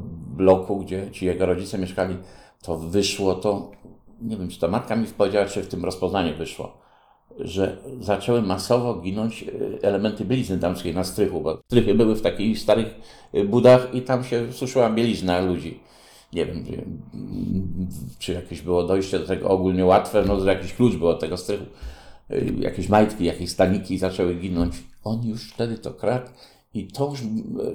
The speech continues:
to była jako jakaś inspiracja do onanizowania się już wtedy. Tak, już wtedy. Elementy damskiej bielizny. I to jako młody chłopak jeszcze. Jeszcze przed, e,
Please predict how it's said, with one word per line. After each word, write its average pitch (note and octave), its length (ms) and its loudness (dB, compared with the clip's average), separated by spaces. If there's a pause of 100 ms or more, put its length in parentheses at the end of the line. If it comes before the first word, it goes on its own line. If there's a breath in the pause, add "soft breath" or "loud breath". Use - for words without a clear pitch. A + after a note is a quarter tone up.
to C3+ 120 0
była B2+ 200 4
jako A2 180 2
jakaś A2+ 320 2
inspiracja A#2+ 640 2
do C3+ 440 -2
onanizowania G#3 580 -6
się - 100 -10
już - 100 -12
wtedy. - 280 -2 (640)
Tak, - 220 -12 (100)
już - 120 -18
wtedy. - 360 -6
Elementy A#2+ 600 2
damskiej A2+ 380 2
bielizny. F#2+ 480 -4 (920)
I F2+ 120 -12
to G2 120 -4
jako F2 240 -2
młody F2+ 280 2
chłopak - 360 -4
jeszcze. - 280 -12 (420 soft breath)
Jeszcze - 300 -6
przed, - 460 0 (480 soft breath)
e, - 60 -14